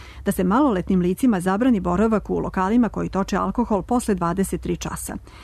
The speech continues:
Prema tom predlogu, beogradski ugostitelji će tokom noći imati pravo da traže na uvid legitimaciju od svakoga za koga posumnjaju da ima manje od osamnaest godina.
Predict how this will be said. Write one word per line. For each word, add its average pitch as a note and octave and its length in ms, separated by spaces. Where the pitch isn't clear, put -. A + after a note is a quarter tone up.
Prema A3 200
tom D#4+ 160
predlogu, C4+ 360
beogradski F#3+ 560
ugostitelji F#3 640
će F#3 120
tokom E3+ 240
noći F#3+ 360
imati B3+ 280
pravo F#3 320
da F#3 100
traže G3 340
na F3+ 140
uvid F#3+ 400
legitimaciju F#3+ 680
od F3+ 80
svakoga G3+ 500
za F#3+ 120
koga A#3+ 240
posumnjaju G3 520
da F3 100
ima F#3 200
manje G3+ 300
od F#3 100
osamnaest E3+ 440
godina. - 380